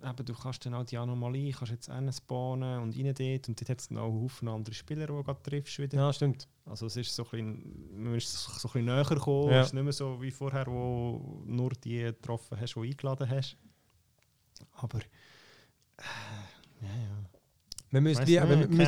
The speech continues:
Speaker 2: man
Speaker 1: Ahnung.
Speaker 2: müsste von vorne anfangen und Zeit haben irgendwie.
Speaker 1: Ja,
Speaker 2: Ich glaub, dann wär's schon noch
Speaker 1: wahrscheinlich, dann
Speaker 2: geil.
Speaker 1: wär's wahrscheinlich ein bisschen lustig. Hankerum finde ich auch wieder, ich will jetzt nicht von vorne anfangen,
Speaker 2: Nein,
Speaker 1: jetzt, wo ich ein
Speaker 2: vergiss
Speaker 1: Schiff
Speaker 2: das.
Speaker 1: habe, wo die maximale
Speaker 2: Mhm.
Speaker 1: Lagerkapazität hat, weil die sicher nicht so
Speaker 2: Nein.
Speaker 1: zu einem F-Rated Troop,
Speaker 2: <laughs>
Speaker 1: whatever.
Speaker 2: Nein,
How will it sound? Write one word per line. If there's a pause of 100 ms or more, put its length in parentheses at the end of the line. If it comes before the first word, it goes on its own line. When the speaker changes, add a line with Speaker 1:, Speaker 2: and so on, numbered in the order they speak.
Speaker 2:
man
Speaker 1:
Ahnung.
Speaker 2:
müsste
von
vorne
anfangen
und
Zeit
haben
irgendwie.
Speaker 1:
Ja,
Speaker 2:
Ich
glaub,
dann
wär's
schon
noch
Speaker 1:
wahrscheinlich,
dann
Speaker 2:
geil.
Speaker 1:
wär's
wahrscheinlich
ein
bisschen
lustig.
Hankerum
finde
ich
auch
wieder,
ich
will
jetzt
nicht
von
vorne
anfangen,
Speaker 2:
Nein,
Speaker 1:
jetzt,
wo
ich
ein
Speaker 2:
vergiss
Speaker 1:
Schiff
Speaker 2:
das.
Speaker 1:
habe,
wo (120)
die
maximale
Speaker 2:
Mhm.
Speaker 1:
Lagerkapazität
hat,
weil
die
sicher
nicht
so
Speaker 2:
Nein.
Speaker 1:
zu
einem
F-Rated
Troop,
Speaker 2:
<laughs>
Speaker 1:
whatever.
Speaker 2:
Nein,